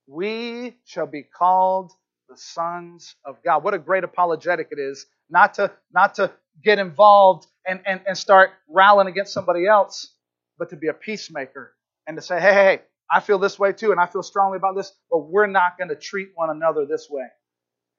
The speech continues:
And people say, "Why do you act like that?"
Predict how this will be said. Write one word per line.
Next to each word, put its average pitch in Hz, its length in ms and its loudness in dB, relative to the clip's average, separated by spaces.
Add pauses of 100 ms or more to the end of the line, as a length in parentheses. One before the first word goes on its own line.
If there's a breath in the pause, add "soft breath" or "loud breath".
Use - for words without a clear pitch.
(920)
And 185 100 -8
people 214 200 -4
say, 180 180 -6
"Why 185 320 -8
do 277 60 -6
you 240 120 -6
act 254 280 -4
like 143 260 -6
that?" 127 200 -20